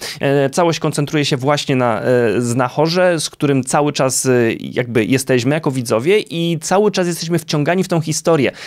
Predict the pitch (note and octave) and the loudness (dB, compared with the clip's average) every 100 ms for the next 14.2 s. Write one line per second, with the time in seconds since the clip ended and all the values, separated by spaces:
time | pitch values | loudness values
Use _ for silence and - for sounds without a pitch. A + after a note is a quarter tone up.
0 | - C#3 D#3+ D#3 D#3 D#3 C#3 B2 - D#3 | -6 -4 -2 -2 0 -2 -2 -4 -2 -2
1 | D3+ D3 C#3 - - D#3 D#3 C3+ - B2 | 0 -2 -2 -4 -2 2 2 0 -2 -6
2 | - - B2+ C3 A2+ - C3 C#3+ C#3+ A#2 | -4 -4 -2 -2 -2 0 2 4 2 0
3 | - - - D#3+ D3 - D3 D3+ - D3 | -6 -16 -4 -2 -2 -4 -2 -2 -2 -2
4 | C#3+ - F3+ E3+ A2+ B2+ C#3+ C#3+ C3+ D3 | -2 0 0 2 -2 0 0 0 0 0
5 | C#3+ C#3+ C#3+ D3 C#3+ D3 D3 F#3+ F#3+ D#3+ | 2 2 2 2 2 2 2 2 0 0
6 | C3 A#2 A#2 A2 G#2 - - - C3+ C#3 | 0 0 0 0 -2 -10 -12 -2 2 4
7 | D3+ C3+ D3+ D3+ - D3 - - C#3 D3+ | 2 0 -2 -2 -2 -4 -4 -6 -2 -2
8 | - C3+ D#3+ F#3 E3 - C#3+ D3+ E3+ D#3 | -2 -2 -2 -2 -4 -2 0 2 4 2
9 | C3 B2+ A#2+ C3 C3 B2 A2 - - - | 0 -4 -2 0 0 0 -2 -2 -10 -12
10 | - C3 C3 - C#3+ C3+ C3+ C3 B2+ A#2+ | -2 2 2 0 0 2 4 4 4 2
11 | A#2 B2 C3 C3+ B2+ C#3+ D3+ A2 G#2 C3+ | 0 0 0 0 0 2 2 2 0 -4
12 | - D3+ D3+ D#3 A3 A#3 G3+ F3+ - F3+ | -4 -2 -4 -2 -2 0 -4 -4 -2 0
13 | F3+ E3 - D#3 E3 D#3+ - - C3 D3 | 0 0 -2 0 -2 -2 -8 -12 -4 -2
14 | C#3+ | -2